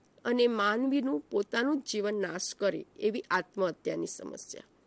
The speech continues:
આ બંને સમસ્યાઓ સ્ત્રી જીવનને એક વિશેષ રીતે સ્પર્શે છે. એના એક સામાજિક સમસ્યાના સંદર્ભમાં જો આપણે મૂલવીએ,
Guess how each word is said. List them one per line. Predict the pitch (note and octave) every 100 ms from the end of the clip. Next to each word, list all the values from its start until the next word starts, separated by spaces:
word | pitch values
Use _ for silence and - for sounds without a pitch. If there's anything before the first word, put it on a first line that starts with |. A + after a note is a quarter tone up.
| - - - - - -
આ | F4+
બંને | D4+ B3+ C4 D#4 G#4+
સમસ્યાઓ | - C4+ A#3 A#3+ - A#3 A3+ B3
સ્ત્રી | - - A#3 D#4 F#4 -
જીવનને | A3+ G#3 G#3+ B3 C4
એક | B3+ B3+
વિશેષ | G#3 G#3+ - C#4 -
રીતે | G3 E3+ G3+
સ્પર્શે | - - D#3+ - -
છે. | - - - _ _ _ - _ _ _ _ _ _ -
એના | C4+ D4+ D#4 D4+ E4 - _ -
એક | C4 -
સામાજિક | B3+ A3+ B3 B3 E4+ -
સમસ્યાના | - A#3+ G#3+ C#4+ - C#4+ B3+ B3+
સંદર્ભમાં | C4 - G#3+ G#3+ B3+ F4 F#4+ F#4 D4+
જો | B3+
આપણે | G#3 G3 G3
મૂલવીએ, | F#3+ F3 A3 A#3 G3